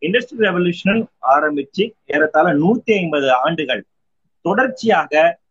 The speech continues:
அஹ், நிலக்கரியை சார்ந்து இருக்கக்கூடிய உற்பத்தி முறை, அதற்கு பின்பாக பெட்ரோலியம் கண்டுபிடிக்கப்பட்டது, அதற்கு பின்பாக நேச்சுரல் கேஸ் கண்டுபிடிக்கப்பட்டது, அதுக்கு முன்னாடி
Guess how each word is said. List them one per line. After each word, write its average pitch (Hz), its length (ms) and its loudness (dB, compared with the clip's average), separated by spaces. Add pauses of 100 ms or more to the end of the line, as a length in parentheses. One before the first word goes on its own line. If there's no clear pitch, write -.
(200)
அஹ், 123 380 -2
நிலக்கரியை 165 600 0 (320)
சார்ந்து 147 360 0
இருக்கக்கூடிய 135 320 -8
உற்பத்தி 127 460 -10
முறை, 110 240 -4 (160)
அதற்கு 170 360 0
பின்பாக 175 380 2
பெட்ரோலியம் 180 520 0
கண்டுபிடிக்கப்பட்டது, 120 680 -4
அதற்கு 147 420 -2
பின்பாக 151 400 -2
நேச்சுரல் 143 400 -2
கேஸ் 131 260 0
கண்டுபிடிக்கப்பட்டது, 113 720 -10
அதுக்கு 123 220 -8
முன்னாடி 139 260 0